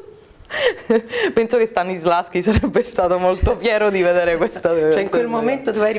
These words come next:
Speaker 2: veramente
Speaker 1: Sì, io ero
Speaker 2: la
Speaker 1: veramente la
Speaker 2: figlia.
Speaker 1: figlia del mullah, ero veramente una che, eh, credibile la cosa, perché parlavo arabo, i mullah, insomma, sono quelli che
Speaker 2: E i colori poi ti hanno
Speaker 1: I colori
Speaker 2: aiutato
Speaker 1: sono,
Speaker 2: tanto?
Speaker 1: sì, sì, sono credibilissimi, i miei colori <laughs> sono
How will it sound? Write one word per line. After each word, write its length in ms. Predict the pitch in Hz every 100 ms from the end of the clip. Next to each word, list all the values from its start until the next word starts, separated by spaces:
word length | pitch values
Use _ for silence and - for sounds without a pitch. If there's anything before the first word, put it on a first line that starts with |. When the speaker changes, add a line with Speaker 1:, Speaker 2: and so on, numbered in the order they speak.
| 180
Speaker 2:
veramente 920 | 180 202 196 196 202 202 185 180 170
Speaker 1:
Sì, 260 | 160 294 208
io 120 | 226
ero 100 | 202
Speaker 2:
la 60 | 185
Speaker 1:
veramente 440 | 196 226 247 240
la 100 | 208
Speaker 2:
figlia. 140 | 220 214
Speaker 1:
figlia 180 | 196
del 220 | 185 180 175
mullah, 500 | 196 214 214 262 -
ero 200 | 160 165
veramente 500 | 170 175 190 185 185
una 300 | 175 175 151
che, 180 | 151 151
eh, 440 | - 170 160 -
credibile 580 | - 190 208 160 151 147
la 120 | 139
cosa, 300 | 143 135 139
perché 200 | 120 -
parlavo 400 | 139 135 127 131
arabo, 480 | 120 110 113 113 120
i 80 | 113
mullah, 440 | 147 156 120 131 135
insomma, 360 | 117 113 117
sono 220 | - 123
quelli 340 | 127 113 120 117
che 180 | 110 113
Speaker 2:
E 200 | 113 113
i 40 |
colori 440 | 196 196 208 190
poi 400 | 175 175 175 170
ti 100 | 165
hanno 200 | 160 160
Speaker 1:
I 60 | 233
colori 360 | 254 247 240 208
Speaker 2:
aiutato 220 | 214 208
Speaker 1:
sono, 340 | 208 202 196 185
Speaker 2:
tanto? 140 | -
Speaker 1:
sì, 120 | 240
sì, 200 | 240 196
sono 200 | 185 175
credibilissimi, 760 | 180 185 190 165 180 170 - 151
i 40 |
miei 160 | 180 180
colori 300 | 185 214 180
<laughs> 20 |
sono 240 | - -